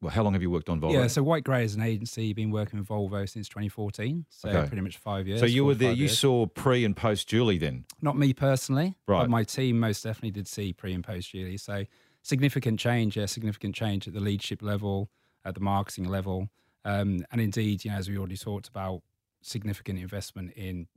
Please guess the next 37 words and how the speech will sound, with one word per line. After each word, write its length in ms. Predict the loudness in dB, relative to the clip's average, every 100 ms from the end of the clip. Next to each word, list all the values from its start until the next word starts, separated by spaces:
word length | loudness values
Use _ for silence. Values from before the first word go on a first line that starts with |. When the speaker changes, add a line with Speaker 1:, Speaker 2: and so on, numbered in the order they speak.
| -10
Speaker 2:
in 140 | -10
the 60 | -10
product. 460 | -8 -6 -6 -10
So 340 | -8 -6 -4 -6 -10 _ _ -2
there 80 | 2
wasn't 260 | 4 2
a, 280 | 2 0 0
an 120 | 2
issue 480 | 2 2 0 2 0
with 140 | 0 -2
a 40 |
lot 120 | -2
of 80 | -6
the 40 |
fundamentals 720 | -8 -4 -4 -4 -8 -6 -8
of 100 | -6
the 60 | -10
business, 480 | -10 -8 -4 -4 -4
but 140 | -6
there 80 | -4
was 100 | -4
a 60 | -4
gap, 320 | -4 -4 -6 -18 _ _ _ _ _
uh, 140 | -4 -2
in 80 | -4
perception. 520 | -6 -8 -8 -6 -6
It 40 |
was 100 | -6
an 80 | -6
image 280 | -4 -6 -6
problem. 340 | -10 -8 -8 -10 _ _ _ _ _
And 120 | -6
that 100 | -6
was 100 | -6
one 180 | -8 -10
that 100 | -10
we 260 | -10 -10